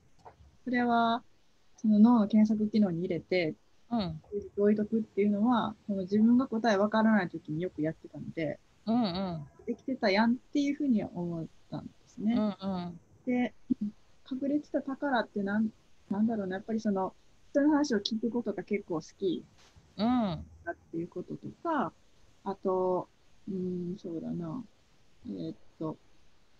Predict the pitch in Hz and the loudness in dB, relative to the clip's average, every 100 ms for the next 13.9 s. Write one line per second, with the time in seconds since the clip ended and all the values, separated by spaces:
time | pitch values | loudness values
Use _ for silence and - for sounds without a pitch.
0 | - - - - - - - - - 208 | -20 -20 -20 -20 -20 -20 -20 -20 -10 -4
1 | 226 247 269 226 233 226 233 247 262 247 | -4 -2 0 4 4 4 2 0 2 4
2 | 240 247 226 - 240 208 190 214 220 214 | 4 0 -2 -2 -2 0 2 2 2 0
3 | 220 - - 160 - - 190 233 208 - | 0 -4 -6 -8 -10 -10 -4 -2 -2 -4
4 | - - - 240 226 226 240 - 190 220 | -14 -20 -6 0 2 2 0 -4 -6 2
5 | 220 214 180 165 160 175 185 - 185 185 | 2 2 -4 -6 -10 -10 -12 -6 -4 0
6 | 202 196 165 160 359 - 180 247 240 190 | 0 0 -2 -6 -12 -10 0 2 2 0
7 | 180 170 165 170 370 - - 180 208 254 | -4 -6 -8 -8 -10 -12 -6 -2 -2 -2
8 | 226 202 170 156 - _ 190 - 180 180 | -4 -2 -4 -6 -10 _ -10 -6 -6 -6
9 | 147 - 151 180 214 175 _ _ - 220 | -6 -10 -10 -2 -2 -2 _ _ -6 -4
10 | 202 175 - - 415 208 190 185 359 - | -4 -6 -18 -14 -8 -4 -2 -2 -4 -8
11 | _ _ _ - 247 240 214 175 165 190 | _ _ _ -10 -2 0 0 0 -2 -2
12 | 208 190 185 - _ _ - _ _ _ | -2 -2 -2 -6 _ _ -20 _ _ _
13 | - 175 165 165 190 185 175 180 147 | -12 -8 -6 -6 -8 -6 -4 -4 -6